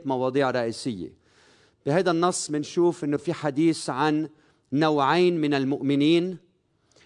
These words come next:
وفي حديث عن نوعين من الأساس يلي منبني عليه،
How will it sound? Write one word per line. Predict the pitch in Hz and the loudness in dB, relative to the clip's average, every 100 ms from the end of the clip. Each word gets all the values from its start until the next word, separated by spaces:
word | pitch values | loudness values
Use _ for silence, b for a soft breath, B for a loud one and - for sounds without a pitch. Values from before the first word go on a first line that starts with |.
| b - | b -4
وفي | 143 - 185 | -2 0 0
حديث | 180 156 185 190 - | 0 -2 -2 -2 -2
عن | 147 165 | -2 0
نوعين | 165 156 143 185 185 160 | 0 2 2 2 2 0
من | 156 | 0
الأساس | 151 156 160 - 170 185 175 - 139 | -2 -2 -2 2 4 4 0 -6 -4
يلي | 135 | -2
منبني | 135 139 123 | 0 -2 -2
عليه، | 123 127 135 | -2 0 0